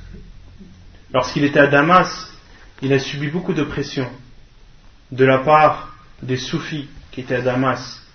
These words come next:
mais aussi de la part des, euh, des muta'assibin min al-Hanafiyya, de ceux qui suivaient le madhab Hanafi et qui le suivaient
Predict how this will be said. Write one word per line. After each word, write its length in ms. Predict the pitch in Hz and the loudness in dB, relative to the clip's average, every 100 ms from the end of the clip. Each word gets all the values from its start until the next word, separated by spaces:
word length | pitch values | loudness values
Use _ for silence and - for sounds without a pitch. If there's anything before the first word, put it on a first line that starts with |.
| _ - - - | _ -20 -20 -2
mais 100 | 131 | 2
aussi 260 | 139 139 165 | 4 2 0
de 120 | 147 | 4
la 120 | 135 | 4
part 600 | 147 165 160 - - - - - - - - | 4 6 6 4 -2 -18 -20 -20 -20 -20 -10
des, 600 | 127 139 139 139 143 139 - - - - - - - - 123 | 0 4 6 4 0 -10 -20 -20 -20 -20 -20 -20 -20 -16 -6
euh, 600 | 120 117 117 117 110 - - - - - _ - - _ _ _ - - | -4 -2 -2 -2 -4 -8 -12 -18 -20 -20 _ -20 -20 _ _ _ -20 -12
des 120 | 131 143 | -2 0
muta'assibin 760 | 147 147 135 156 156 151 175 | 2 2 2 2 -2 0 2
min 160 | 131 127 | 2 0
al-Hanafiyya, 800 | 131 - 127 123 147 127 113 104 - - - - - - - - | 0 -2 -4 -4 -4 -4 -6 -6 -12 -20 -20 -20 -20 -20 -20 -8
de 80 | 131 | -8
ceux 180 | - 180 | -4 -4
qui 160 | 151 | -4
suivaient 320 | 135 160 151 | -8 -6 -2
le 100 | 151 | 0
madhab 300 | 147 147 151 | 0 2 0
Hanafi 580 | - 143 135 135 185 190 - - - - - - - - - - - - - - | 0 -2 0 0 -2 -2 -6 -20 -20 -20 -20 -20 -20 -20 -20 -20 -20 -20 -20 -4
et 220 | 139 139 | 0 0
qui 140 | - | 0
le 80 | 139 | -4
suivaient 560 | 135 - 147 151 165 | -4 -6 -4 2 2